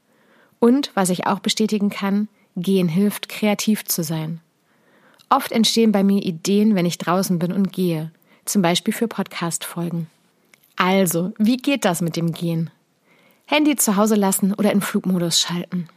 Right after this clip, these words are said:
Einfach loslaufen. Am besten irgendwo, wo wir mitten in der Natur sein können. Versuchen, bei uns selbst zu bleiben. Versprochen,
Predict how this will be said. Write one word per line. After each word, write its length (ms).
Einfach 500
loslaufen. 760
Am 100
besten 360
irgendwo, 600
wo 120
wir 120
mitten 280
in 120
der 100
Natur 380
sein 260
können. 340
Versuchen, 500
bei 120
uns 140
selbst 360
zu 120
bleiben. 400
Versprochen, 800